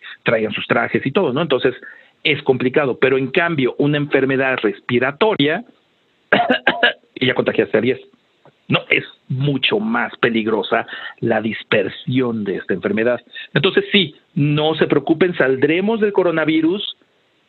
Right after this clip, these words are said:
nos quitaremos estos, nos podremos quitar el cubrebocas y salir de nuevo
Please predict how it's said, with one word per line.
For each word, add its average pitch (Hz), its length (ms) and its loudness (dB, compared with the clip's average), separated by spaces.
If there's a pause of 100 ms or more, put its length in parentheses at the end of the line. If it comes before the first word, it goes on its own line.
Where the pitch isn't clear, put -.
(120)
nos 110 360 -2
quitaremos 117 680 2
estos, 156 340 2 (140)
nos 104 100 -4
podremos 117 320 0
quitar 117 280 0
el 117 140 -2
cubrebocas 123 600 0
y 113 60 -8
salir 113 340 0
de 113 120 0
nuevo 117 420 0